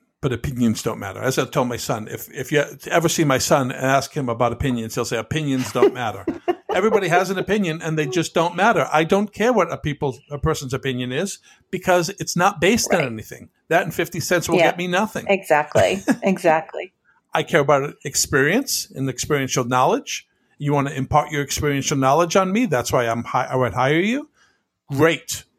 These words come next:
Speaker 1: You know this better than I do. You do it all the time. Great. But opinion,
Speaker 2: Right.
Speaker 1: not so much.
Speaker 2: Agreed. Another thing that I learned is be okay living outside of your comfort zone.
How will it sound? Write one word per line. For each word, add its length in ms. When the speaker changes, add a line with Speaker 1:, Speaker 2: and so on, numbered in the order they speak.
Speaker 1:
You 180
know 160
this 200
better 240
than 140
I 120
do. 140
You 200
do 160
it 40
all 100
the 80
time. 500
Great. 500
But 100
opinion, 540
Speaker 2:
Right. 200
Speaker 1:
not 100
so 140
much. 360
Speaker 2:
Agreed. 460
Another 340
thing 460
that 120
I 120
learned 400
is 320
be 320
okay 840
living 440
outside 720
of 200
your 160
comfort 600
zone. 540